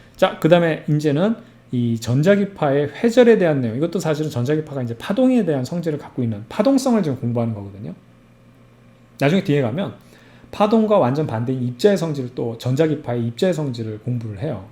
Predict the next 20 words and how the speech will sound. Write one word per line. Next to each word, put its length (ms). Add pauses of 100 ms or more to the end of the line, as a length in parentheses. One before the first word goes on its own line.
(420)
그렇기 200
때문에 180
이게 80
헷갈리면 360
안 100
되는 200
거예요. 220
지금은 420 (480)
전자기파가 1200 (200)
회절한다, 600 (320)
간섭한다, 640
이걸 180
공부하는 380
거기 240
때문에 460 (220)
아, 340
전자기파라는 800
게 180
결과적으로 540
뭐냐면 680